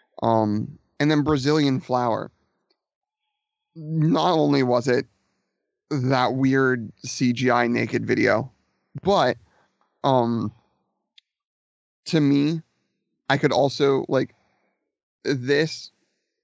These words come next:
I can feel the, where, like, someone like an Elfman got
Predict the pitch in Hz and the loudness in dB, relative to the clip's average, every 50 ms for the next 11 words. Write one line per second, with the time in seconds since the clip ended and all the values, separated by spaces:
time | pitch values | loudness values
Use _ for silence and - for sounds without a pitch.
0 | _ _ _ _ _ _ _ _ _ _ _ _ _ _ _ _ _ _ _ _ | _ _ _ _ _ _ _ _ _ _ _ _ _ _ _ _ _ _ _ _
1 | - - 135 131 - 143 135 131 123 - _ - 156 143 151 151 151 151 156 131 | -2 -2 -2 0 2 2 2 2 0 -4 _ -2 0 2 4 4 4 2 2 0
2 | 135 - - - 143 127 139 135 135 131 131 120 - - 156 165 - 120 107 - | -4 -6 -6 -4 -2 2 2 4 4 4 4 2 0 -2 -4 -2 -2 -2 -2 -4
3 | - - - - 143 131 120 123 131 127 123 120 113 104 113 - 120 - - 113 | -14 -14 -6 -2 0 0 2 2 2 2 2 2 2 2 0 0 -2 0 0 0
4 | 123 135 - 160 139 135 135 135 147 - - - 120 135 120 120 120 120 | 0 0 -2 -2 0 2 2 0 -2 -6 -8 -6 -2 0 2 0 0 -2